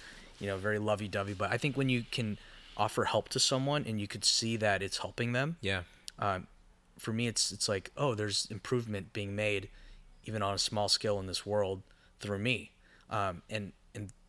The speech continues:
Speaker 1: that's what makes me wanna do it even more and on a bigger scale.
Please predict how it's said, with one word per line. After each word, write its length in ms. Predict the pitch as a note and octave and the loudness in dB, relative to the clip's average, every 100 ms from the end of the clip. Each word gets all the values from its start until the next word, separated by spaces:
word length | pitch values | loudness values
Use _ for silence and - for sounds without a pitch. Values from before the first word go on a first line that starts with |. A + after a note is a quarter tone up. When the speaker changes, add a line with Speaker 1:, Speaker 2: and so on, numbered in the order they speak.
| - | 2
Speaker 1:
that's 280 | A2+ A2 - | 4 4 2
what 160 | A2 C#2 - - | -2 -2 -14 -12
makes 320 | A2+ G2 - | -6 -2 0
me 140 | A2 G#2 | 0 -2
wanna 260 | G2 F#2 | 0 -2
do 160 | F2 F#2+ | -2 -4
it 80 | F#2 | -4
even 220 | F2 F2 | -4 -8
more 280 | F2 F2+ F#2 | -6 -2 -2
and 120 | E2+ | -4
on 120 | F2 | -8
a 40 | E2+ - | -10 -4
bigger 240 | G2+ F#2 | -2 0
scale. 400 | - - F2+ F2 | 0 -2 -4 -12